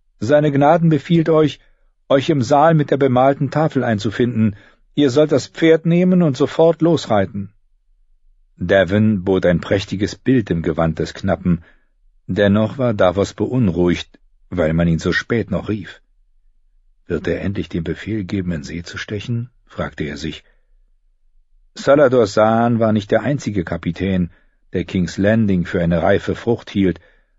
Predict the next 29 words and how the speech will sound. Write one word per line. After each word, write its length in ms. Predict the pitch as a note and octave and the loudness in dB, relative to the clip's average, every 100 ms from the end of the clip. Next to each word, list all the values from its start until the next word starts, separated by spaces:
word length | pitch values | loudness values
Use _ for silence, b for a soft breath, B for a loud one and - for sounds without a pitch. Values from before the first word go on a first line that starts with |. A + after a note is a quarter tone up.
| _ - | _ -2
aber 220 | G#2 A2+ | 0 2
ein 160 | A2+ G#2+ | 2 -2
Schmuggler 540 | - B2 B2+ C3+ C#3+ | -2 -2 0 2 2
musste 360 | B2+ A#2+ - A2+ | 2 -2 -2 -2
sich 200 | A2 - | -2 -2
vor 200 | A#2 A2+ | -2 0
allem 240 | A#2+ B2 | 0 0
in 120 | A#2+ | -2
Geduld 440 | B2 A2+ C3+ A#2+ - | -2 0 0 0 -2
üben. 440 | E2+ D2 D#2 D#2 _ _ _ _ _ _ | -10 -8 -10 -12 _ _ _ _ _ _
"Wir 160 | F2+ D#2+ | -12 -8
dürfen 400 | F#2 G#2 G#2 G2+ | -8 -8 -8 -8
nicht 320 | A#2+ - - | -8 -12 -10
hoffen, 320 | B2 - A#2 | -10 -8 -8
den 180 | G#2 G2 | -6 -6
Sieg 260 | G2 B2+ - | -6 -10 -10
davon 360 | E2 - E2 | -16 -12 -14
zu 160 | - F2 | -12 -16
tragen." 540 | - E2 - D#2 D#2+ _ _ _ _ _ _ _ _ _ _ _ _ _ _ _ _ _ | -14 -14 -14 -16 -20 _ _ _ _ _ _ _ _ _ _ _ _ _ _ _ _ _
"Das 240 | - - - | -10 -8 -6
habe 160 | A2 | -6
ich 120 | A#2 - | -6 -6
bereits 420 | G2+ G2+ A#2+ - | -6 -4 -6 -6
Meister 420 | A2 G#2+ - G#2+ | -6 -6 -8 -10
Cressen 440 | G#2+ C#3 C3+ F#2+ | -8 -8 -8 -8
gesagt, 460 | E2+ D#2+ F2+ F2 - | -10 -8 -8 -10 -8
an 160 | F2 E2 | -8 -6
dem 260 | G#2 G#2 | -8 -10
Tag, 360 | F2 G#2+ A#2 | -8 -8 -8